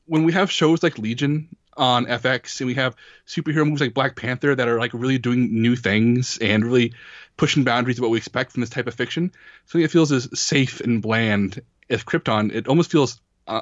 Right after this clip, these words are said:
unacceptable. I'm not even, like, it's not even that's a bad show or unwatchable show. It's just a hopelessly bland show, and it could get better. I mean, there are seeds in the pilot that suggest maybe this is Game of Thrones in a sci-fi universe. They really want that. They really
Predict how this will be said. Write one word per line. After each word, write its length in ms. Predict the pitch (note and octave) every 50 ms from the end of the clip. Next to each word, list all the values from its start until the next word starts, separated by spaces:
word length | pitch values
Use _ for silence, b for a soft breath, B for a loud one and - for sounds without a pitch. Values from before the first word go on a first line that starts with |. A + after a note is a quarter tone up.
| - -
unacceptable. 640 | D3+ D#3 C#3 - - D#3+ - - - F2+ E2+ - - - G#2 - -
I'm 80 | C3+
not 80 | D3 E3+
even, 140 | G3 G#3+ G3
like, 160 | E3 C#3+ C3 - - _ _ _ _ _ _ _ _ _ _ _ _
it's 80 | - -
not 100 | F3 A3
even 180 | B3 A3 F3+ - -
that's 200 | D3+ D3+ C#3+ -
a 80 | C3 A#2
bad 540 | F#2 - - _ - A#2 B2+ C3 C#3 C3+ B2+
show 160 | - B2+ A2+
or 120 | A2 A2+
unwatchable 480 | A#2 A#2+ A2+ G#2+ G#2+ D#3+ - - B2+ G#2+
show. 180 | - G2+ F#2+
It's 100 | G2+ G2+
just 160 | - C#3+ - -
a 160 | B2+ A#2 A#2 b b b b b b b
hopelessly 460 | - - D#3+ E3+ - F#3 - - F3
bland 420 | C#3 A#2+ G2+ F#2+ G#2 B2 D3 D#3+ -
show, 320 | - G#2+ F2+ F2+ F2+ - B B B B B B B
and 100 | B C3+
it 100 | B2+ -
could 200 | - - A#3 A3+
get 160 | A3 G#3+ F3+
better. 320 | D#3 E3+ G3+ E3 A#2 G2 - -
I 60 | A#2
mean, 180 | C3 C3+ C3
there 160 | C#3 D3 C#3+ C3
are 80 | A#2
seeds 480 | - - - B2 B2 C#3 D#3+ G3 G#3+ -
in 100 | - F3+
the 60 | F#3+
pilot 360 | - F#3 F#3+ G3 G#3 A3 -
that 100 | C#3 C3+
suggest 340 | - C3 - - C#3 - -
maybe 200 | C3+ C3 C3+ C3+
this 120 | C3+ -
is 100 | B2+ A#2+
Game 240 | A#2 A#2 A#2 B2+ B2+
of 80 | B2+ A#2+
Thrones 540 | B2 A2+ A2 A#2 A#2+ A#2+ B2+ B2+ B2 A2+ B2
in 40 |
a 60 | A#2 G#2+
sci-fi 380 | - A2 A2 A#2+ A2+ - A#2+
universe. 400 | A2 A2 A2+ A2+ A2 A#2+ A#2 A#2
They 140 | A#2+ G#2+ G#2
really 300 | G2+ G#2 A#2 A#2 A#2+ A#2
want 280 | A2 G#2+ G#2 A2 G#2+ -
that. 160 | A2+ A#2 G#2+
They 80 | A2
really 380 | A#2 A#2+ B2+ B2+ B2+ B2+ A#2+